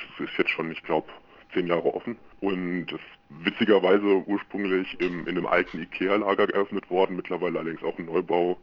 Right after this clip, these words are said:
und ein relativ modernes, technisiertes Lager, äh, ein sogenanntes Mobile F C. Das bedeutet,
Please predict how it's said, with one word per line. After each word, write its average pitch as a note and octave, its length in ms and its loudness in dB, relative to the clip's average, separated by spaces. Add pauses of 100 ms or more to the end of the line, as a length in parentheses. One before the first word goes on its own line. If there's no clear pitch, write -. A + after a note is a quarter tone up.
(140)
und D#2 360 -8 (360)
ein D#2 280 -8 (180)
relativ F#2+ 480 4 (140)
modernes, F#2+ 580 2 (160)
technisiertes F#2+ 640 -4
Lager, G#2+ 420 0 (200)
äh, F2+ 60 -4 (140)
ein G2 80 -8
sogenanntes F2+ 540 -4
Mobile F#2+ 380 0
F E2+ 80 -4 (120)
C. G2+ 80 -10
Das F#2+ 140 2
bedeutet, F#2 480 0